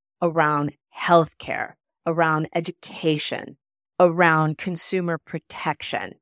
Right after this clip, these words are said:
Again, I'll link to the brief so that you can read that for yourself. The next category is all around supporting workers, which of course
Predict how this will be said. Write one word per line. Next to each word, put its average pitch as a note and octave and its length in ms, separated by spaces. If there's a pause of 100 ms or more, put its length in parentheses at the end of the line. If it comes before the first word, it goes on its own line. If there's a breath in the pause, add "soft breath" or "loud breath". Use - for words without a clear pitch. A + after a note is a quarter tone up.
(260)
Again, D#3+ 400
I'll D3+ 160
link D3 200
to - 100
the D#3+ 80
brief C#3 320
so - 160
that D#3 160
you C#3+ 140
can D3 180
read C#3+ 160
that C3+ 220
for C#3 120
yourself. A#2+ 600 (800)
The A3+ 80
next B3 380
category E3 1000 (140)
is D#3+ 480 (120)
all F3+ 220
around E3 340
supporting D3 640
workers, C#3 640
which D3+ 180
of E3 140
course G#3+ 640